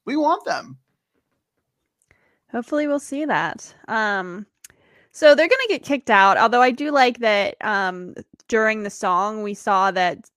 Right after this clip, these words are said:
Speaker 2: Stinker, he's not Little Stinker, I gotta get out of that habit.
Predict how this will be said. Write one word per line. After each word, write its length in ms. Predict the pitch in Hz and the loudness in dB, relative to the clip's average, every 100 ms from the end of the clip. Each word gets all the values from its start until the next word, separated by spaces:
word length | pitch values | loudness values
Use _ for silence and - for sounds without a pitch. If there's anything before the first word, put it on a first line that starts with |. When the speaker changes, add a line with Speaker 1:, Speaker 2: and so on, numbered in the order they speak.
| _ | _
Speaker 2:
Stinker, 720 | - - 208 196 208 208 233 247 _ | -18 -6 -6 -2 -2 -2 -4 -14 _
he's 260 | - 202 180 | -18 -18 -12
not 180 | 208 165 | -10 -6
Little 140 | 185 | -8
Stinker, 340 | - 180 170 175 | -8 -14 -12 -8
I 100 | 175 | -6
gotta 320 | 180 180 175 - - | -4 -4 -6 -12 -14
get 160 | 180 160 | -12 -6
out 160 | 175 | -6
of 60 | 175 | -4
that 160 | 175 202 | -4 -6
habit. 240 | 180 175 | -8 -8